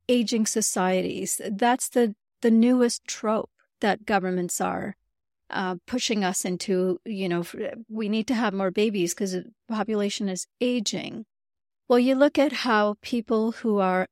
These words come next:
elderly are, uh, being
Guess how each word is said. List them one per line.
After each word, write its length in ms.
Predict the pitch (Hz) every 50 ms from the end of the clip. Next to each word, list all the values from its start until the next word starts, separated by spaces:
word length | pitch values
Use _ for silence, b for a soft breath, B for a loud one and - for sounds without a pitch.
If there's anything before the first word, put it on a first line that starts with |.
| _ -
elderly 800 | 233 247 262 254 254 233 208 180 180 180 - - - 262 269 _ _ _ _ _ _ _ _ _ _ _ _ _ _
are, 580 | - - 214 208 208 202 208 208 208 - - - _ _ _ _ - -
uh, 120 | - - - _ 220 214 202
being 480 | 254 247 233 226 226 220 220 214 214